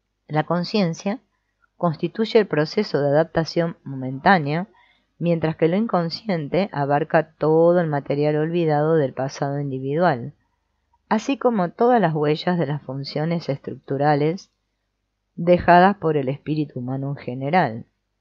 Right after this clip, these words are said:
Y cuarto, lo inconsciente abarca todas las combinaciones de las fantasías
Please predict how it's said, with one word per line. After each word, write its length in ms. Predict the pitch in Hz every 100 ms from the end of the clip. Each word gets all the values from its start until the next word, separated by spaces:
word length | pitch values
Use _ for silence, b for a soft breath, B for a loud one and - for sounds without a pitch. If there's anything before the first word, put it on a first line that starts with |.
| _ _ _ _ _
Y 140 | 240
cuarto, 560 | 240 269 214 190 190 202 -
lo 160 | 151
inconsciente 760 | 214 220 196 196 - 165 165 170
abarca 480 | 160 151 147 143 151
todas 360 | - 226 226
las 140 | 175 -
combinaciones 880 | 151 143 139 135 127 170 190 170
de 80 | 151
las 160 | 139 143
fantasías 960 | 135 131 135 143 - 202 175 175 -